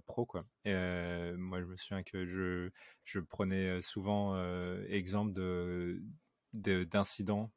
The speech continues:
euh, comment, euh, expliquer, euh, de comment on le détecte, à comment on met en place une cellule pour le, le résoudre, et cetera. Et ça, euh, je, je pense que c'est pas trop mal pour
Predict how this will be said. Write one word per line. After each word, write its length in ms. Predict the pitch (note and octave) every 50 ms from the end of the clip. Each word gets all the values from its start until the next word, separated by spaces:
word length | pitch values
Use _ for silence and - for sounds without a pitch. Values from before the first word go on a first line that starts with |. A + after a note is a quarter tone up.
| _ -
euh, 360 | G2 F#2 F2+ F2+ F2+ F2+ F2 -
comment, 500 | - - F#2+ F#2 F#2 F#2+ F#2+ F#2+ F#2+ F#2
euh, 120 | F#2 F2+ F#2
expliquer, 580 | F#2 F#2+ F#2 - - - F#2 E2+ - G#2+ G2+ G2
euh, 160 | F#2+ F2+ F2+
de 240 | E2+ F#2 F2+ F2+ E2+ -
comment 280 | - G2+ F#2+ F#2+ F#2+ G2
on 40 | F#2+
le 160 | F#2 F#2 F2+
détecte, 560 | E2 G2 F#2+ - - G#2+ G2+ G#2 - _ -
à 220 | F#2 F2+ F#2 F2+ F2 - _ - _ -
comment 260 | - G#2+ F#2 F#2+ F#2+
on 60 | F#2+
met 100 | F#2 F#2+
en 140 | F#2 F2+ F2+
place 420 | - - - G2+ G2 - - -
une 240 | - F#2 F#2 F2+ F2
cellule 380 | E2+ - - G2 F2+ G2+ G2 F#2+
pour 180 | - - F#2
le, 260 | F2 F2 F2 F2+ F2+ F#2
le 120 | F#2 F2+
résoudre, 340 | F2 F2+ F2+ F2+ G#2 F#2+ F#2+
et 60 | F2+ -
cetera. 360 | - G2 - - F#2+ A#2 - - - - - - - - _
Et 100 | G2 F#2+
ça, 300 | F#2 - - B2 B2 B2+
euh, 220 | A#2 G#2 G2 G2 F#2+ F#2+ F#2+ - F#2+ - - -
je, 360 | A2 G#2+ F#2+ F#2+ F#2+ G2+ G#2
je 140 | F#2+ - G#2+
pense 260 | - - B2 - -
que 100 | - G#2+
c'est 180 | F#2+ - - F#2+
pas 160 | - - A#2
trop 200 | - - - G#2+
mal 160 | A#2 C3 C3+
pour 340 | - - - G2 F2+ F2+ -